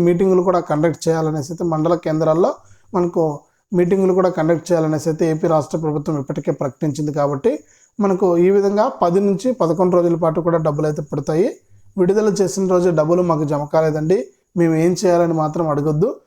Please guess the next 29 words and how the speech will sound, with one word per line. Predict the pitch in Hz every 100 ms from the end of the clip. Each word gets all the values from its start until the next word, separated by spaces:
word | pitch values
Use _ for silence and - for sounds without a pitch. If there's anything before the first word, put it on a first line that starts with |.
| _ -
ఎందుకంటే | 165 196 196 190 202 190
మనకు | 180 262 277 _ _ 202
రోజుకు | 180 196 208 196
కొంతమందికి | 170 165 190 190 175 160
చొప్పున | 160 175 226 320 _ -
మనకు | 170 156 165 147 147 - 190
డబ్బులు | 156 170 170
వేస్తారు. | 156 - 170
కాబట్టి | 160 156 160 202
కంగారు | 160 160 175 175
పడకుండా | 160 165 170 226 - _ _ -
పది | 175 190
రోజుల | 202 208
పాటు | 196 180 175
కూడా | 185 180 160
వేచి | 160 -
చూడండి. | 170 156 160 262 - _ _ -
ఒకవేళ | 170 196 196
మీకు | 208 196 196 285 - -
పది | 170
రోజుల్లో | 185 196 202 208
డబ్బులు | 185 160 170 180
అనేది | 180 180
జమ | 160 151
కాకుంటే | 160 156 156 196 554 - _ _
మీరు | 190 180 170
నేరుగా | 175 202 208
మీ | 202
యొక్క | 175 190